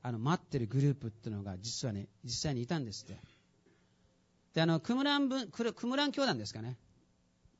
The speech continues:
と呼ばれてる方々。あの、一生懸命聖書をこう、あの、えっと、写本した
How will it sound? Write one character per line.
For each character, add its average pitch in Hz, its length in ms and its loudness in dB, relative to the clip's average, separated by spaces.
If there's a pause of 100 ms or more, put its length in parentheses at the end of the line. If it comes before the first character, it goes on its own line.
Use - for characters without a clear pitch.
(240)
と 175 80 4
呼 170 80 8
ば 185 80 8
れ 185 80 6
て 180 80 0
る 175 80 2
方 160 160 2
々。 143 240 -2 (720)
あ 127 80 -4
の、 131 40 0
一 127 100 -4
生 151 40 -6
懸 160 140 2
命 143 80 4
聖 147 160 4
書 117 160 -2
を 107 40 -6
こ 110 320 -6
う、 - 380 -16
あ 113 80 0
の、 107 460 -2
え 113 100 -2
っ 107 60 -4 (160)
と、 101 320 -4
写 - 140 8
本 147 200 4
し - 60 -2
た 135 200 0